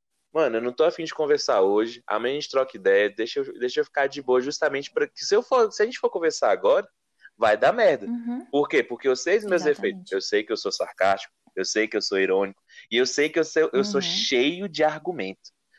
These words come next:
Speaker 1: Mano, mas eu tenho um argumento que eu, eu não paro de dar argumento até a pessoa ver e falar assim, "Caralho, eu tô errado." Eu falei, "Exatamente.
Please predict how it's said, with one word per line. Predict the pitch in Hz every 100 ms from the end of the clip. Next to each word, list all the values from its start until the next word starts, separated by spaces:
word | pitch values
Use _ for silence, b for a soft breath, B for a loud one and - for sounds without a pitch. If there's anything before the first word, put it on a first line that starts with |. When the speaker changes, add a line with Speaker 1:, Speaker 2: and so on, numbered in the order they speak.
| _
Speaker 1:
Mano, | 123 143 107
mas | 113 127
eu | 139
tenho | 139 165
um |
argumento | 170 127 110 135 139 - _ _ _
que | 139
eu, | 156 143
eu | 160
não | 190
paro | 247 185 160 185 226
de | 190
dar | 180 170
argumento | 175 165 147 156
até | 156 175
a |
pessoa | 185 185 - 180 170 143
ver | 151
e |
falar | 170 170
assim, | 165 135
"Caralho, | 156 160 135 131
eu |
tô | 131 151
errado." | 147 104
Eu | 104
falei, | 113 107
"Exatamente. | 95 98 95 208 311 - -